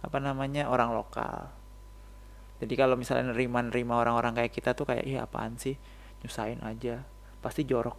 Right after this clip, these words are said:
nih nanti di kamar," <laughs> kayak gitu. Terus, a-, aku, ya gimana ya, mau berharap sama orang-orang supaya ngeluarin pelayanan terbaik, padahal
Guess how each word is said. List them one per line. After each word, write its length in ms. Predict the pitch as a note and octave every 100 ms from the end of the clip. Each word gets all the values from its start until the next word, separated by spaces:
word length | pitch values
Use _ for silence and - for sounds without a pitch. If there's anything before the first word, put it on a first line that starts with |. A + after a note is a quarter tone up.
| B2+
nih 80 |
nanti 240 | A#2+ A#2 B2
di 80 | A#2+
kamar," 400 | - B2 A#2+ -
<laughs> 40 |
kayak 160 | - D#3
gitu. 220 | C3 - - -
Terus, 240 | - C#3+
a-, 160 | D3+ - - -
aku, 480 | C3+ E3+ F3 E3 - - - -
ya 240 | C#3 C3+ C3+
gimana 400 | B2+ C3+ A3+ D3+
ya, 320 | A#2 A#1+ - - - - - - -
mau 160 | D3 C#3+
berharap 560 | C#3 C#3 C3 C3 C3 -
sama 320 | - B2 B2
orang-orang 480 | B2 B2+ B2+ B2+ B2
supaya 320 | C3+ B2 B2
ngeluarin 320 | A#2+ B2 A#2+
pelayanan 320 | B2 A#2+ A#2+
terbaik, 480 | A#2+ A#2 C3+ F3 E3
padahal 480 | B2+ A#2 C3 D3